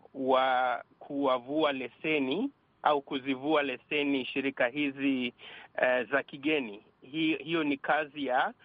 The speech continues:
shirika la mambo ya nje ya Sudan. Kwa hivyo hilo, hilo ni jambo la kwanza. Halafu jambo la pili ni hili la mada kusema,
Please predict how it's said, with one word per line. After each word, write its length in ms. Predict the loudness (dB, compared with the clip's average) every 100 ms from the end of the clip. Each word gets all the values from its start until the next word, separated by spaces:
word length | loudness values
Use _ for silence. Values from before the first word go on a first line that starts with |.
| -20 -20 _
shirika 560 | -10 -4 -2 -2 0 -2 -2
la 480 | -2 0 2 0 -2 -6 _
mambo 400 | 0 0 0 0
ya 180 | 0 2
nje 500 | 2 2 -2 -6 -8 _
ya 200 | -4 -2 -2
Sudan. 500 | -10 0 0 0 -6 -12
Kwa 140 | -4 -4
hivyo 220 | 0 0
hilo, 300 | 2 2 2
hilo 340 | 2 2 2
ni 80 | 2
jambo 280 | 0 0 2
la 160 | 0
kwanza. 460 | 0 -2 -2 -2 -8 -8 -20 0
Halafu 800 | 2 2 0 -6 -6 -4 -4 -10 -20 -20 -20 -2
jambo 300 | 0 2 2
la 160 | 2
pili 400 | -2 -6 -2 -2
ni 140 | -2 -2
hili 260 | -2 -2
la 480 | 2 2 2 -2 -6 -12 -20 -16
mada 520 | -4 2 2 2 0 -2
kusema, 760 | -8 -6 -2 2 2 2 0